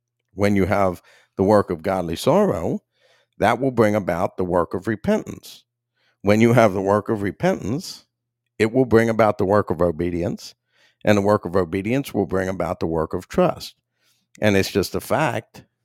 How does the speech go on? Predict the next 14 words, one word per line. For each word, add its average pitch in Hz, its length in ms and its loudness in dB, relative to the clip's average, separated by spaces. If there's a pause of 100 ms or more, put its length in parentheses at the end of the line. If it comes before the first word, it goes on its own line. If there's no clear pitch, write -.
(140)
that 95 300 -2 (100)
that's 95 340 -2
the 92 140 0
journey 113 420 0
that 90 240 -6
you 104 80 -2
must 92 320 -6
travel. 117 560 -4
And 90 220 -6 (720)
my 147 160 2
encouragement 156 720 2
to 76 120 -4
anybody 95 580 -2
who's 85 540 -2